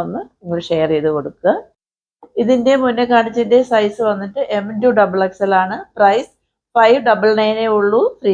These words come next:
ഷിപ്പിംഗ് ആണ്. അഞ്ഞൂറ്റി തൊണ്ണൂറ്റൊമ്പത് രൂപയേ ഉള്ളൂ, ഫ്രീ ഷിപ്പിംഗ് ആണ്. ഓർഡേഴ്സ് എല്ലാം WhatsApp through ആണ്. WhatsApp നമ്പർ ഞാൻ ഡിസ്ക്രിപ്ഷൻ ബോക്സിൽ മെൻഷൻ ചെയ്തിട്ടുണ്ട്, ഡബിൾ എയ്റ്റ് നയൻ വൺ ഫോർ സെവൻ നയൻ ഫൈവ്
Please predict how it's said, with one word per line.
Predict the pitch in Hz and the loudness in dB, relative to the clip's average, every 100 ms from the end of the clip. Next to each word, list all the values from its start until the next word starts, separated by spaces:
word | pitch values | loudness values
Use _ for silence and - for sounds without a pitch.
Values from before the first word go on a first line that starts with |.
| 185 | -2
ഷിപ്പിംഗ് | 180 - 156 156 - | -8 -8 -10 -10 -14
ആണ്. | - - _ _ _ _ 208 | -16 -20 _ _ _ _ -4
അഞ്ഞൂറ്റി | 208 240 247 254 | 0 0 0 0
തൊണ്ണൂറ്റൊമ്പത് | 220 208 214 220 202 208 208 | 0 0 0 0 2 2 4
രൂപയേ | 190 208 214 202 | 2 4 4 2
ഉള്ളൂ, | 196 214 427 - | 0 -2 -4 -6
ഫ്രീ | 208 180 175 | -6 -6 -8
ഷിപ്പിംഗ് | - 151 143 139 | -18 -18 -14 -14
ആണ്. | 131 196 _ _ _ _ - | -16 -20 _ _ _ _ 2
ഓർഡേഴ്സ് | 247 269 277 277 | 4 6 4 0
എല്ലാം | 247 247 240 | 0 2 2
WhatsApp | 202 196 208 214 | 0 -2 -8 -4
through | 202 180 | 0 0
ആണ്. | 175 302 403 | -2 -4 0
WhatsApp | 240 233 254 247 247 | 0 0 -6 -4 -6
നമ്പർ | 233 233 | -6 -6
ഞാൻ | 220 | -6
ഡിസ്ക്രിപ്ഷൻ | 214 - 208 208 202 | -8 -10 -10 -8 -6
ബോക്സിൽ | 196 - 196 175 | -6 -8 -8 -8
മെൻഷൻ | 170 175 180 | -8 -8 -6
ചെയ്തിട്ടുണ്ട്, | 160 165 160 147 202 523 - _ _ - | -4 -4 -4 0 0 -2 -6 _ _ 0
ഡബിൾ | 214 196 226 | 0 2 2
എയ്റ്റ് | 254 254 185 | 2 0 -6
നയൻ | 170 170 | -4 -6
വൺ | 202 359 _ 208 | -8 -10 _ 0
ഫോർ | 202 196 196 | 0 2 0
സെവൻ | 175 226 - _ 202 | 0 -4 -8 _ -4
നയൻ | 190 196 202 | -2 -2 -2
ഫൈവ് | 202 | 0